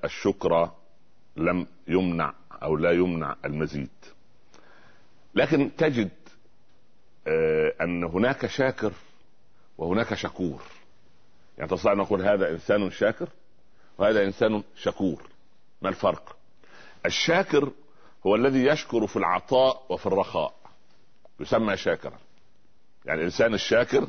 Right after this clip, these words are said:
الذي يشكر على العطاء في لحظة الرخاء. أما الشكور هو الذي يشكر على البلاء عند المنع، وهذا أعلى درجة. يعني إنسان عندما يمنع، مثلا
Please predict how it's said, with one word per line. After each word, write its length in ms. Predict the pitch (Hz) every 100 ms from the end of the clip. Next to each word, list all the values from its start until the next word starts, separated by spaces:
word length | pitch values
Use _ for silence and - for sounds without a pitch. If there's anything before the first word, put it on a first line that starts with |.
| - - - -
الذي 240 | 92 104 104
يشكر 400 | 165 - 131 117
على 200 | 98 101
العطاء 680 | 90 98 - 123 139 - - - - -
في 80 | -
لحظة 360 | 107 127 113 104
الرخاء. 440 | 98 95 - 69 - - - - - - - - -
أما 180 | 139 175
الشكور 640 | 160 160 - 151 175 156 - - - -
هو 100 | 107
الذي 440 | 117 131 151 135 127
يشكر 440 | 160 - 113 110
على 240 | 95 123 131
البلاء 640 | 123 123 135 147 - - - - - - - - - - - -
عند 180 | 98 104
المنع، 400 | 101 104 87 67 - - - - - - - - - - - - - - -
وهذا 520 | 65 90 135 135 113 - -
أعلى 260 | 127 107
درجة. 380 | 98 104 80 71 - - - - - - - -
يعني 360 | 80 87 78
إنسان 540 | 90 90 123 127 135 139 - - -
عندما 340 | 104 107 110
يمنع، 380 | 113 107 92 82
مثلا 320 | 131 - 80